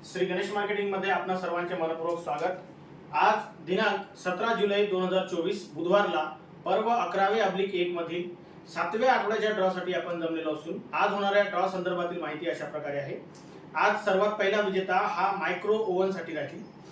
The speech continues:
दुसरा एक विजेता हा चार बाय सहा बेड साठी राहील, तिसरा एक विजेता हा तीन बाय सहा बेड साठी राहील,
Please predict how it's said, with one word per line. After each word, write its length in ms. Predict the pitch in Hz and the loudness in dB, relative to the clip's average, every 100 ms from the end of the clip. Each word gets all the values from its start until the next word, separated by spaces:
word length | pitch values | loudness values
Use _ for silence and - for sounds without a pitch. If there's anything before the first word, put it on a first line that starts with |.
| - - - | -18 -16 -4
दुसरा 320 | 185 240 240 226 | -2 4 4 6
एक 180 | 214 208 | 2 2
विजेता 280 | 196 190 | 0 2
हा 220 | 202 196 190 | 2 2 0
चार 260 | 190 196 | 2 4
बाय 160 | 208 208 | 4 2
सहा 360 | 202 180 196 | 2 0 -2
बेड 180 | 147 165 | -2 -4
साठी 240 | 165 160 147 | -2 -4 -6
राहील, 280 | 135 156 - - - - - | -6 -8 -14 -18 -18 -12 -6
तिसरा 360 | 190 240 254 214 | 0 6 6 8
एक 200 | 214 208 | 4 2
विजेता 300 | 190 196 202 | 0 2 2
हा 140 | 190 | 2
तीन 280 | 190 208 214 | -2 -2 0
बाय 140 | 220 | 2
सहा 280 | 208 202 190 180 | 2 2 0 0
बेड 140 | 160 | -4
साठी 220 | 151 143 143 | -6 -6 -6
राहील, 260 | 143 123 | -6 -6